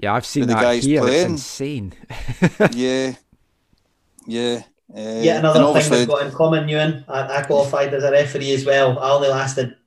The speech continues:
Speaker 3: four or five games, um, and I jacked it, man, honestly. That I actually found the coaches worse than anything. Um,
Speaker 2: Yeah.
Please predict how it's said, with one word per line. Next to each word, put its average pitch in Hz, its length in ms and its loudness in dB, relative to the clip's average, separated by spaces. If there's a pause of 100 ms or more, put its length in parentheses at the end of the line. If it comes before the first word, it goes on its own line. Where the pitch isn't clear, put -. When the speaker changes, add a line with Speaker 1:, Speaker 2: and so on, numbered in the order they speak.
Speaker 3:
four 151 340 -2
or 143 120 4
five 135 320 2
games, 127 520 0 (460)
um, 120 640 0
and 120 100 -2
I 117 120 0
jacked 117 400 -2
it, - 120 -6 (180)
man, 107 280 -8
honestly. 120 560 -2 (480)
That 120 200 -4 (240)
I 147 200 0
actually 147 240 -2
found 139 200 -4
the 120 100 -6
coaches 160 540 -2
worse 127 220 -2
than 123 120 -4
anything. 113 340 -6
Um, 101 100 -14 (240)
Speaker 2:
Yeah. 120 540 0